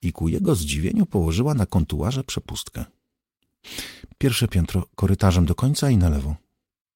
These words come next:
Dwie minuty później Horn zbliżał się wielkimi krokami do stolika przy oknie, gdzie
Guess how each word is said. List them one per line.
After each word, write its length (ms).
Dwie 260
minuty 380
później 500
Horn 400
zbliżał 560
się 140
wielkimi 460
krokami 460
do 120
stolika 460
przy 180
oknie, 300
gdzie 400